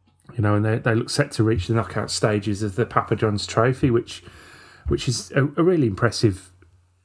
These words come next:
ach-, achievement for an under twenty-one side, you know, be-, beating, uh, beating league opposition, um, you know, and quite comfortably, really. Um, I'm not sure if I've ever seen these numbers of, of academy players,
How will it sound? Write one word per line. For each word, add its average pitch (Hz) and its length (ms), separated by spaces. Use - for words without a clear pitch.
ach-, - 240
achievement 135 500
for 135 120
an 117 80
under 104 180
twenty-one 110 480
side, 95 400
you 113 60
know, 104 140
be-, - 220
beating, 104 520
uh, 127 80
beating 107 400
league 110 260
opposition, 123 800
um, 113 400
you 175 120
know, 120 60
and 95 100
quite 127 240
comfortably, 151 540
really. 101 360
Um, 139 400
I'm 208 120
not - 140
sure 135 280
if - 120
I've 113 140
ever 107 180
seen 156 640
these 135 320
numbers 123 460
of, - 280
of 113 120
academy 117 460
players, 110 580